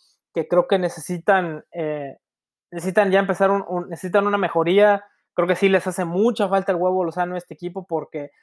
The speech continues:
pues, era el que, el que se movía, eh, el, el ofensivo, el, el revulsivo de este equipo y, pues, el no tener un jugador como ese que te hacía to-, todas esas funciones, pues sí,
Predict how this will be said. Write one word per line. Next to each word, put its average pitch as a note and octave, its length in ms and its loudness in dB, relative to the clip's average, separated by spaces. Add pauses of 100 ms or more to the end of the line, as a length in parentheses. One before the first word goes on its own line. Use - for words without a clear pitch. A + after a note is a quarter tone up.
(140)
pues, E3 140 -4
era F#3 120 4
el F#3 100 2
que, F3+ 80 6 (100)
el D#3 140 -2
que D#3+ 100 -2
se E3 100 -2
movía, F3+ 580 4
eh, E3 280 0
el, D3 180 -6
el E3 140 -2
ofensivo, F3+ 680 4
el, D3+ 220 -2
el D#3+ 100 -4
revulsivo E3 540 2
de G3 80 0
este F#3 160 -6
equipo A3+ 400 0
y, D#3+ 180 -6
pues, C#3+ 300 -6 (480)
el E3 160 -4
no G3 140 2
tener G#3+ 240 6
un G3+ 100 4
jugador F#3+ 420 6
como F#3 240 2
ese F#3 180 -2
que F#3 120 0
te - 120 -6
hacía F3 380 0
to-, F3+ 200 -2 (120)
todas F#3 220 -2
esas F#3+ 160 -6
funciones, F3+ 440 -6
pues D#3+ 160 -4
sí, E3+ 240 -8